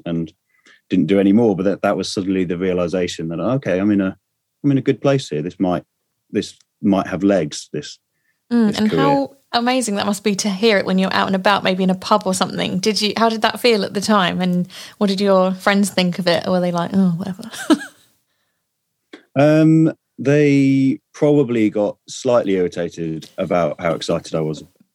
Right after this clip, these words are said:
Speaker 1: about it. <laughs> But Let's Dance to Joy Division was a, a massive hit. Um, and to have worked on that and to hear it, it was just, it was very surreal. And I, I still haven't had anything since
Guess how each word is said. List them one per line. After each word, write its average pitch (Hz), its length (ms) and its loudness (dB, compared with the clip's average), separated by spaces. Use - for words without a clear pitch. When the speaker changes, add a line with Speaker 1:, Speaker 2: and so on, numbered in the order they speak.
Speaker 1:
about 85 360 -2
it. - 180 -4
<laughs> - 60 -18
But - 320 2
Let's 131 200 0
Dance 120 260 -2
to 101 100 -2
Joy 120 200 2
Division 95 380 -2
was 104 140 0
a, 104 220 -2
a 101 80 -6
massive 107 360 -6
hit. - 280 -6
Um, 87 440 -4
and 92 220 0
to 110 100 -2
have 95 120 0
worked 104 320 2
on 85 80 -4
that 85 160 -2
and 98 140 0
to 98 100 -10
hear 101 260 2
it, 65 140 -10
it 73 80 -14
was 95 160 -12
just, - 320 -14
it 98 100 2
was 87 100 -2
very 95 200 2
surreal. 80 500 -4
And 80 100 -4
I, 78 220 -6
I 92 60 -4
still 95 240 0
haven't 80 240 -4
had 85 160 -8
anything 80 440 -2
since - 600 -4